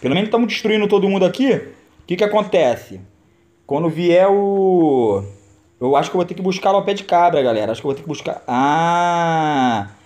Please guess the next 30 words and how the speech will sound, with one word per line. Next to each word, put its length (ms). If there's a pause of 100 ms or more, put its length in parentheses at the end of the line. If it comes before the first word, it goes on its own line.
(260)
dá 200
pra 160
abrir 200
por 180
aqui, 480
ó, 80
galera. 240
Dá 80
pra 100
abrir 180
por 140
aqui. 500 (300)
Isso 220
aqui 120
é 40
o 60
quê, 200
galera? 240
Isso 100
aqui 140
é 20
o 60
quê? 140
Vamos 160
ver 80
o 100
que 120
é 20
isso 120
aqui. 320